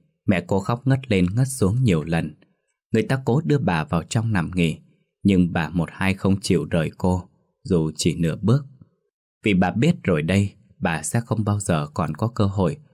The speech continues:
được ngồi bên cạnh cô nữa. Cũng giống như mẹ mình, chị gái cô cũng không chịu rời. Cô cứ ngồi đó mà khóc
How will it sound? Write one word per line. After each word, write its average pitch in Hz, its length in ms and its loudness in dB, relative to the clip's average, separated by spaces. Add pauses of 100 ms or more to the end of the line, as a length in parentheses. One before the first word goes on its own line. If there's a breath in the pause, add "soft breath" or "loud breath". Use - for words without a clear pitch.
(160)
được 90 200 -2
ngồi 87 160 2
bên 107 240 -2
cạnh 95 180 -2 (100)
cô 101 200 -2
nữa. 110 300 -2 (720)
Cũng 92 220 0
giống 101 260 0
như 113 120 2
mẹ 90 260 0
mình, 78 300 0 (480)
chị 87 180 0
gái 92 240 0
cô 90 200 2
cũng 98 280 -2
không 95 260 -2
chịu 78 200 0
rời. 78 360 -4 (400)
Cô 113 140 0
cứ 151 160 0
ngồi 85 220 2
đó 104 260 0
mà 98 140 2
khóc 135 240 -6